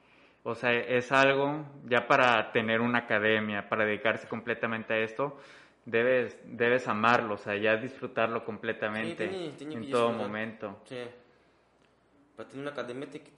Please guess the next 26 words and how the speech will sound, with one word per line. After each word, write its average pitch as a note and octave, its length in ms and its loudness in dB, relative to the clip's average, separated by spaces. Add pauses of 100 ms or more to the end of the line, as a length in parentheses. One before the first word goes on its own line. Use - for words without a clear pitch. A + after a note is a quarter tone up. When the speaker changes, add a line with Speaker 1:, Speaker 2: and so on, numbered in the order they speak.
(140)
Speaker 2:
tem A#2 120 -18
que A#2 120 -20
disfrutar, G#2 520 -12
¿no? A2+ 100 -12 (120)
Tem G#2+ 120 -20
que, A2+ 260 -16
tem B2 320 -12
que G2+ 160 -18
gustar, A2 460 -14 (400)
¿no? G#2 100 -18 (560)
Y A#2 60 -14
Speaker 1:
Sí. G#2+ 60 -8
Speaker 2:
dar G#2+ 180 -8
clase, C3 640 -6
¿no? C3 160 -16 (920)
Tiene A#2+ 240 -14
que G#2+ 100 -20
estar A#2 180 -8
bien A#2+ 160 -12
preparado A2+ 580 -8
ahí A2+ 160 -14
para G#2+ 140 -16
tener G2+ 180 -18
una G2+ 80 -16
academia G2 400 -16
y A#2+ 180 -18